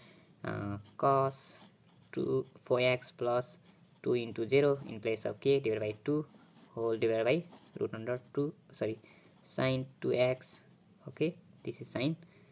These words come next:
two x, limit k tends to zero, sine k divided by k is there inside the limit.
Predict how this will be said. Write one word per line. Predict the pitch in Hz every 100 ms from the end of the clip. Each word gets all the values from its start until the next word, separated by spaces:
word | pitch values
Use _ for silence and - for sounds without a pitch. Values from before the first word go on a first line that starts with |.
| - -
two | -
x, | 131 131 - - - - _
limit | - 127 127 135 135 - -
k | 110
tends | 110 107 107
to | -
zero, | 113 147 147 143 - _ - - - - _ _ -
sine | - 120 117 113
k | 110 135
divided | 127 107
by | 107 110 -
k | 110
is | 101 110
there | - 87 - - - - - _ _ - - - - - - -
inside | - 110 107
the | 120
limit. | 101 95